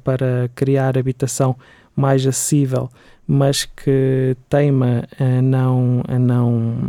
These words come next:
a não dar efeitos práticos. E, por outro lado, o Marcelo, o nosso Presidente da República, Marcelo Rebelo de Sousa, vetou então o programa Mais Habitação,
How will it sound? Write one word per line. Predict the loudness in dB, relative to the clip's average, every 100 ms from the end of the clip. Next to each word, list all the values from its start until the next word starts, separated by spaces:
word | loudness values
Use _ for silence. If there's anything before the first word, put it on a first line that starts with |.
| -6 -8
a | -2
não | 0 2
dar | 2 2
efeitos | 0 -2 -4 -4 -10
práticos. | -6 -4 -4 -6 -8 -12 -20 _ -20 -20 -20 _ _
E, | 0 2 2 2 0
por | 0 -2
outro | 0 0
lado, | 2 2 2 2
o |
Marcelo, | 2 0 0 2 4 4 4 4 4 4 2 2
o | 2
nosso | 0 -2 -2
Presidente | 0 2 0 0
da |
República, | -2 0 0 0 0
Marcelo | 0 -2 -2
Rebelo | 0 0 0
de | -2
Sousa, | -2 0 2 0 -2 -6 -20 -20 -14 -4
vetou | 0 0 2 2
então | 2 2 2 2 -2
o | -4
programa | 0 2 2 2
Mais | 2 0 0
Habitação, | -2 -2 -4 0 0 0